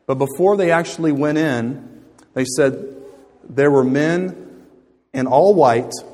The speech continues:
about seven foot tall, with swords, shining garments.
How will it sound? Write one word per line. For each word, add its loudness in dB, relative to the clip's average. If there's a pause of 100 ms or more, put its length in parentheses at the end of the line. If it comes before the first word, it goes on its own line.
(760)
about 0
seven -2
foot -8
tall, -6 (420)
with -6
swords, 0 (2000)
shining -2
garments. -4